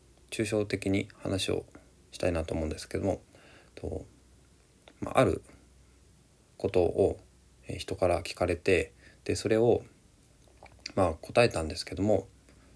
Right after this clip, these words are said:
それが、まあ、自分一人の、おー、ことではなくて、まあ、チームの、に、えー、まあ、影響のあることだったんですが、そう、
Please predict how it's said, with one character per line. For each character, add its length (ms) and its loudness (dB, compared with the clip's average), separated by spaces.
そ 60 -4
れ 80 0
が、 200 0
ま 100 0
あ、 20 0
自 160 0
分 400 2
一 200 4
人 120 6
の、 280 0
お 460 0
ー、 20 -12
こ 120 -10
と 100 0
で 80 -6
は 100 -4
な 120 -4
く 120 -14
て、 340 -2
ま 100 -2
あ、 80 -10
チ 180 4
ー 80 4
ム 180 -4
の、 320 2
に、 240 0
え 140 2
ー、 40 2
ま 120 2
あ、 20 2
影 160 4
響 120 0
の 120 4
あ 40 2
る 60 -4
こ 120 -8
と 120 -2
だ 60 0
っ 20 -14
た 120 -8
ん 60 -6
で 60 -10
す 120 -10
が、 160 -2
そ 80 -8
う、 80 -10